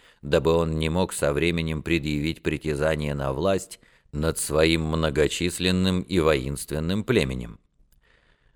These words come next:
Но годы шли... Из старейшин, когда-то имевших вес,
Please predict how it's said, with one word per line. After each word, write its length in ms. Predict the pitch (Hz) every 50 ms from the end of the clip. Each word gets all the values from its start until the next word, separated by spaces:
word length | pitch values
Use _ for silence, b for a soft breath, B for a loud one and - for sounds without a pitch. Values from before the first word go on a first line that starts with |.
| _ _
Но 360 | - - 71 76 101 123 156 90
годы 400 | - 107 110 127 143 123 90 69
шли... 680 | - - - 64 64 67 67 69 71 76 80 80 82 85 - _ _ - _ _ -
Из 280 | - 85 95 90 -
старейшин, 800 | - - - 82 78 76 80 95 107 113 110 - - 85 76 71
когда-то 480 | - - 76 69 69 73 82 82 - 76 76 78
имевших 540 | 78 78 82 85 80 - - - 73 - -
вес, 460 | 71 71 78 82 85 82 - - -